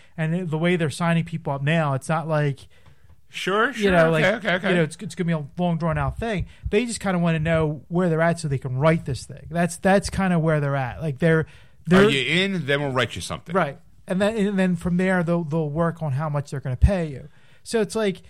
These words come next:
Speaker 1: it's an opportunity to come back, you know, kind of thing, and, and maybe get more,
Speaker 2: Okay,
Speaker 1: you know,
Speaker 2: okay.
Speaker 1: appearances in the future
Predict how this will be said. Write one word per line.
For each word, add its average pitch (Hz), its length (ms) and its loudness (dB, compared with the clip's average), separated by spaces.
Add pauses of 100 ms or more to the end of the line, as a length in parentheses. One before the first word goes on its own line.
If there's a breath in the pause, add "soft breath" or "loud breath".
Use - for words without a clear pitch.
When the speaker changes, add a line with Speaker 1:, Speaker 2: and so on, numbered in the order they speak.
Speaker 1:
it's 202 180 -6
an 208 80 -4
opportunity 185 720 -2
to 170 120 -6
come 170 220 -2
back, 165 420 0
you 180 100 -2
know, 156 160 -2
kind 151 220 -6
of 147 80 -10
thing, 156 240 -6
and, 156 160 -4
and 147 160 -4
maybe 156 280 -4
get 160 200 -10
more, 156 600 -4 (160)
Speaker 2:
Okay, 214 400 -2
Speaker 1:
you 208 120 0
know, 180 140 6
Speaker 2:
okay. 147 160 0 (160)
Speaker 1:
appearances 180 720 2
in 131 60 -4
the 131 60 -4
future 170 460 -8